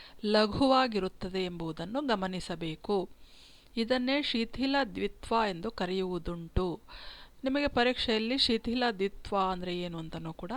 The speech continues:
ಕೇಳಿದ್ರು ಕೇಳಬಹುದು. ಇದುವರೆಗೆ ಕೇಳಿಲ್ಲ, ರಗಳೆಗಳಲ್ಲಿ ಇದುವರೆಗೆ ಯಾವುದೇ ಪ್ರಶ್ನೆಗಳು ಅಷ್ಟಾಗಿ ಬಂದಿಲ್ಲ, ಒಂದೋ ಎರಡೋ ಬಂದಿರಬಹುದು. ಆದ್ರೂ ತಿಳ್ಕೊಂಡಿದ್ರೆ ಒಳ್ಳೇದಲ್ವಾ?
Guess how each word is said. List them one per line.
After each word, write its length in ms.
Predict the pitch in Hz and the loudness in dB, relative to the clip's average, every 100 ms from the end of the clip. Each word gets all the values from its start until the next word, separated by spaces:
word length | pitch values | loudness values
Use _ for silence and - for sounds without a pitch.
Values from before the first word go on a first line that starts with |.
| 330 - - - - | -8 -10 -14 -12 -12
ಕೇಳಿದ್ರು 440 | - 170 170 247 | -8 -8 -4 -6
ಕೇಳಬಹುದು. 580 | - 311 277 180 180 185 | 0 0 0 0 -4 -4
ಇದುವರೆಗೆ 480 | 180 190 220 277 294 | -2 -2 -2 -4 -6
ಕೇಳಿಲ್ಲ, 500 | - 240 277 277 175 226 - - - - - - 247 | 0 4 4 4 2 0 -4 -18 -20 -20 -20 -16 -8
ರಗಳೆಗಳಲ್ಲಿ 760 | 208 202 247 277 269 262 262 269 | -4 0 2 4 4 2 2 0
ಇದುವರೆಗೆ 440 | 240 240 240 240 | 2 2 2 0
ಯಾವುದೇ 280 | 220 175 208 | 2 2 0
ಪ್ರಶ್ನೆಗಳು 600 | 254 202 - - 226 226 | -2 -2 -2 -4 -2 0
ಅಷ್ಟಾಗಿ 480 | 226 185 - 240 254 | 0 0 0 0 0
ಬಂದಿಲ್ಲ, 440 | 233 233 202 226 196 | -2 -4 -2 0 0
ಒಂದೋ 340 | 160 180 214 | -2 -4 -4
ಎರಡೋ 240 | 214 220 | -4 -4
ಬಂದಿರಬಹುದು. 840 | - 175 220 220 196 190 185 170 254 - - - - - | -4 -6 -4 -4 -2 -4 -4 -6 -8 -12 -14 -16 -16 0
ಆದ್ರೂ 560 | 269 269 269 262 247 247 | 2 2 6 6 6 2
ತಿಳ್ಕೊಂಡಿದ್ರೆ 680 | - 240 240 247 233 196 208 | 0 -2 0 -2 -2 0 2
ಒಳ್ಳೇದಲ್ವಾ? 800 | 190 190 196 180 170 175 160 | 2 2 0 -2 -2 0 -2